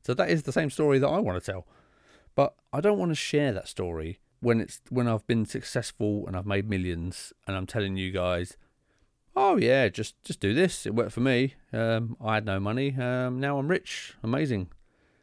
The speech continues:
It, it'll be fine. Just, just do some stuff." Yeah, that's rubbish. That, that's, it's not the, s-, it's not the way I want to tell the story, to be honest. So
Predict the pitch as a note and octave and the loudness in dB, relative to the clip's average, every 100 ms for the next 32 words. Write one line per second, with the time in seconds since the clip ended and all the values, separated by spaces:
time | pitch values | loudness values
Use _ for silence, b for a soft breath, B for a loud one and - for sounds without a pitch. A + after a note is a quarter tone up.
0 | _ - - C3 C3 B2 D#3 A#2+ E2+ - | _ -14 -4 0 0 2 2 2 -2 -6
1 | A#2 - _ - - C3+ - F#2+ - F2 | -8 -8 _ -10 -4 -2 -2 -8 -6 -8
2 | - - _ _ _ _ _ _ _ _ | -8 -20 _ _ _ _ _ _ _ _
3 | A2+ G#2 D#3 B2 G2 - - - B2 - | -6 -4 -2 0 -2 -2 -12 -8 -6 -6
4 | C3 - b b b b b b b _ | -8 -10 b b b b b b b _
5 | _ - - E3+ - - B2+ - - B | _ -20 -2 -2 -2 -4 -6 -6 -16 B
6 | B B - F3 B2+ B2+ B2 A#2 A2+ - | B B -6 0 4 6 6 4 -2 -6
7 | B2+ F2 D2+ - E2 D#3+ - _ - G#2 | -2 -2 -2 -10 -10 -10 -14 _ -6 -2
8 | A2 C3 - - b b b b _ - | 0 0 -4 -18 b b b b _ 0
9 | C3 B2+ | 2 4